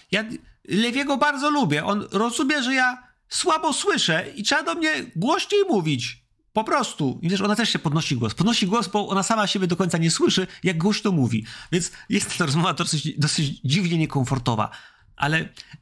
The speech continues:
y, ona wstawia faktycznie czajnik, y, na gaz, który odpali i za chwilę, no właśnie, będziecie czekali, aż zacznie gwizdać. Dom? Jak to dom? Mała kuchnia, gdzieś przejście do salonu, e,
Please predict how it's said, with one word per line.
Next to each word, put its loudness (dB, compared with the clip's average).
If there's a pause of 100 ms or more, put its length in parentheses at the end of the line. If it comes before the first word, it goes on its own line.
(180)
y, -10
ona 0
wstawia 0
faktycznie -2
czajnik, -4 (220)
y, 2
na 2
gaz, -2
który -2
odpali -2
i -4 (280)
za -2
chwilę, -2 (300)
no 0
właśnie, -4 (380)
będziecie -2
czekali, 0
aż 2
zacznie 0
gwizdać. -6 (300)
Dom? 0 (1400)
Jak -18
to -4
dom? -2 (260)
Mała 2
kuchnia, -2
gdzieś 0
przejście 0
do -2
salonu, 2 (320)
e, 0